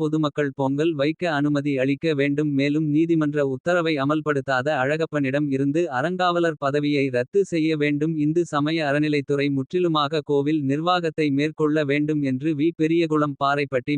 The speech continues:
மாணிக்கம்பட்டி, சாரந்தாங்கி, வெள்ளையம்பட்டி பொதுமக்கள் வேண்டுகோள் விடுகின்றனர்.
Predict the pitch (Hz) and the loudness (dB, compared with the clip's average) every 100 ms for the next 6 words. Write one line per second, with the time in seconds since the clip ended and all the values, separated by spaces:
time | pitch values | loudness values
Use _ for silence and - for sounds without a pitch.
0 | 131 139 160 156 139 131 147 135 135 139 | 0 0 0 -2 -2 -2 -4 -4 -2 0
1 | 147 139 131 147 143 135 156 156 143 127 | 0 0 0 -2 0 0 0 0 0 -2
2 | 170 170 147 160 170 160 190 175 175 175 | -2 -2 -2 0 -2 0 0 0 0 2
3 | 165 156 143 135 127 123 104 | 2 2 0 -2 -2 -2 -4